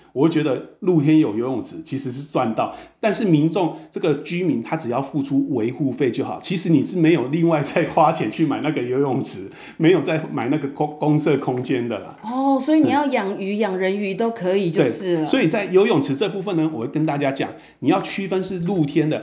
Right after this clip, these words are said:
Speaker 1: 还是室内的。那这个有什么差别呢？露天的会计-，不会计入公设，那室内的会计入公设。那露天的呢，通常不是恒温的游泳池，那室内的通-，它通常会做成温水游泳池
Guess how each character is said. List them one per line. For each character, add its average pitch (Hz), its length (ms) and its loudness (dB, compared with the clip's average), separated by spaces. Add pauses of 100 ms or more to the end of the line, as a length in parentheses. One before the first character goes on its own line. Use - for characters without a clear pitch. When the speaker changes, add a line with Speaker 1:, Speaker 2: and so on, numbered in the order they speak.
(120)
Speaker 1:
还 - 280 -8
是 165 140 -4
室 156 320 -2
内 135 240 2
的。 92 160 -8
那 185 100 -2
这 277 120 -2
个 233 120 4
有 175 160 6
什 - 140 0
么 135 80 2
差 165 240 0
别 156 140 -2
呢？ 113 160 -4 (420)
露 220 160 0
天 185 160 0
的 160 80 0
会 170 140 0
计-， - 340 -10 (160)
不 135 120 -2
会 170 120 6
计 156 160 -2
入 147 140 4
公 139 200 0
设， 135 200 -6 (280)
那 214 120 -6
室 214 320 -2
内 185 180 2
的 135 140 -2
会 156 160 -2
计 156 260 -4
入 147 160 4
公 123 260 -2
设。 - 260 -6 (200)
那 220 160 0
露 214 200 2
天 190 240 0
的 180 80 2
呢， 156 180 0
通 185 160 0
常 139 180 -2 (120)
不 117 120 -6
是 120 140 -4
恒 123 320 -4
温 135 140 2
的 117 100 4
游 110 160 2
泳 101 160 -4
池， - 240 -16 (240)
那 208 200 -2
室 - 480 0
内 202 220 2
的 147 140 2
通-， 180 240 -6
它 - 100 -10
通 165 220 0
常 131 160 -4
会 143 80 0
做 147 160 -2
成 120 300 -4
温 160 200 4
水 117 280 -2
游 104 140 0
泳 110 120 -4
池 98 160 -10